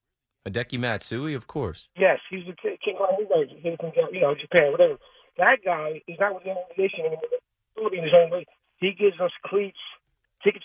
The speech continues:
Speaker 2: to the games. Just an awesome guy. So the Yankees
Speaker 1: No,
Speaker 2: doing
Speaker 1: the
Speaker 2: a lot of
Speaker 1: Yankees,
Speaker 2: other things that are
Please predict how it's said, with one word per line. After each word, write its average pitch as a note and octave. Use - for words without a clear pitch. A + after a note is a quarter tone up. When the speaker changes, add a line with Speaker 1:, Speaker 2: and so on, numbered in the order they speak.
Speaker 2:
to G3
the F3+
games. E3+
Just -
an D3+
awesome F#3
guy. C3+
So D3
the C#3+
Yankees G#3+
Speaker 1:
No, -
Speaker 2:
doing F#3+
Speaker 1:
the -
Speaker 2:
a -
lot -
of -
Speaker 1:
Yankees, -
Speaker 2:
other E3
things D#3
that -
are -